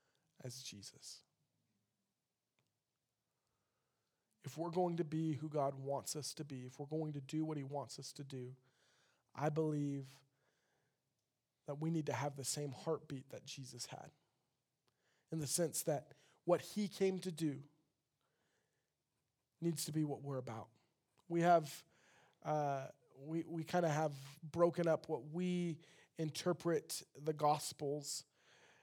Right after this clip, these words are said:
and the New Testament to set forth as the mission of God into three different words: to awaken, to equip, and to send. We adopted those as Open Door Church, uh,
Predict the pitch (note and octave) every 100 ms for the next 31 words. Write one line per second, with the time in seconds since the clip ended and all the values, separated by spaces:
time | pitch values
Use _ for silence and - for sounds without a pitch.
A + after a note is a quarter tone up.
0 | _ - D3 C#3+ D3 D3+ D3+ E3 D3 -
1 | D#3 C#3+ C#3+ - E3+ - - E3 E3 C#3
2 | - D#3 C#3+ D3+ D3 D#3+ D#3 F3 D#3+ D3
3 | D3+ C3 C3 C#3 - - _ _ - D3+
4 | D3 - F#3 E3+ D#3+ D3 C3+ C#3 C3+ B2
5 | - D#3 C#3 D3 D#3 E3 F#3 F3 F3 -
6 | D#3 C3+ - - D#3 - - D3 C3 A#2+
7 | - B2+ A2 C#3 - _ _ _ _ D#3
8 | E3+ E3 D3 C#3+ E3+ D3+ D#3 D#3 D3+ -
9 | C#3+ D3+ D3 D3 D3+ C3+ D#3 D3 - -
10 | - - - - _ - C3+ C3